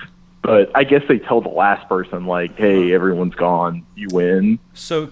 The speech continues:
Speaker 1: But,
Speaker 2: I was gonna say,
Speaker 1: so that,
Speaker 2: conceivably,
Speaker 1: that to
Speaker 2: someone
Speaker 1: me
Speaker 2: could just
Speaker 1: kills
Speaker 2: be
Speaker 1: it,
Speaker 2: duped
Speaker 1: because
Speaker 2: and
Speaker 1: the thing
Speaker 2: left
Speaker 1: I
Speaker 2: out
Speaker 1: li-
Speaker 2: there.
Speaker 1: Yeah, yeah. So, the, but the thing I like about Survivor is the, the social game of it, that it's like, you know, you vote people off. Like, some of the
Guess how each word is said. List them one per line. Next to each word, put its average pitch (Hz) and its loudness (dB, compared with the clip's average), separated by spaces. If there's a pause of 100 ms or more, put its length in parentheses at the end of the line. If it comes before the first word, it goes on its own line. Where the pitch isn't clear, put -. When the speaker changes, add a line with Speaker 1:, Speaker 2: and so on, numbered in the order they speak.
(100)
Speaker 1:
But, 120 6
Speaker 2:
I 113 6
was - 6
gonna - 0
say, - -
Speaker 1:
so 156 -6
that, 139 -6
Speaker 2:
conceivably, 147 4
Speaker 1:
that 147 6
to 185 6
Speaker 2:
someone 226 2
Speaker 1:
me 202 4
Speaker 2:
could 135 -4
just 160 4
Speaker 1:
kills 156 6
Speaker 2:
be 123 0
Speaker 1:
it, - 2
Speaker 2:
duped - 0
Speaker 1:
because 120 0
Speaker 2:
and 123 0
Speaker 1:
the 107 -4
thing 104 -2
Speaker 2:
left 107 0
Speaker 1:
I 123 2
Speaker 2:
out 113 2
Speaker 1:
li- 98 -2
Speaker 2:
there. 90 -20 (1800)
Speaker 1:
Yeah, 101 2 (100)
yeah. 101 2 (160)
So, 175 4
the, 151 0
but 143 0
the 147 4
thing 180 2
I 131 2
like 117 2
about 101 0
Survivor 101 2
is 107 0 (120)
the, 98 0 (160)
the 92 2 (120)
social 104 6
game 98 2
of 90 2
it, 87 4
that 92 6
it's - -4
like, 87 2 (800)
you 107 2
know, 98 6
you 95 0
vote 110 2
people 92 0
off. 90 2
Like, 90 -2 (360)
some 220 4
of 214 2
the 185 0